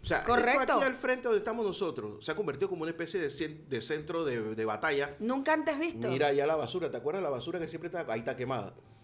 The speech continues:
Speaker 2: Correcto.
Speaker 1: Anoche yo tuve como hasta las once de la noche pendiente de esas basuras que está ahí porque la prendieron.
Speaker 2: Tenían a la policía
Speaker 1: Mira.
Speaker 2: acordonada los manifestantes.
Speaker 1: Claro, es que, es que
Speaker 2: Porque
Speaker 1: todo
Speaker 2: le entraron por distintas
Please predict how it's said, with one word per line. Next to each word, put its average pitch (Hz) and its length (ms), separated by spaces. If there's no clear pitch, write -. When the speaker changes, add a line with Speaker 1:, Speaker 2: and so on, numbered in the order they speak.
Speaker 2:
Correcto. 233 640
Speaker 1:
Anoche 180 540
yo 147 160
tuve 180 240
como 127 220
hasta 123 180
las 123 140
once 180 220
de 180 40
la 135 100
noche 131 220
pendiente 127 420
de 135 100
esas 143 200
basuras 139 300
que 127 60
está 113 100
ahí 139 40
porque 127 160
la 98 120
prendieron. 104 440
Speaker 2:
Tenían 294 380
a 339 80
la 285 140
policía 254 580
Speaker 1:
Mira. 311 100
Speaker 2:
acordonada 254 1400
los 220 160
manifestantes. 202 840
Speaker 1:
Claro, 175 240
es 120 140
que, 139 340
es 139 120
que 165 160
Speaker 2:
Porque 240 160
Speaker 1:
todo 208 100
Speaker 2:
le 220 80
entraron 262 400
por 269 160
distintas 277 540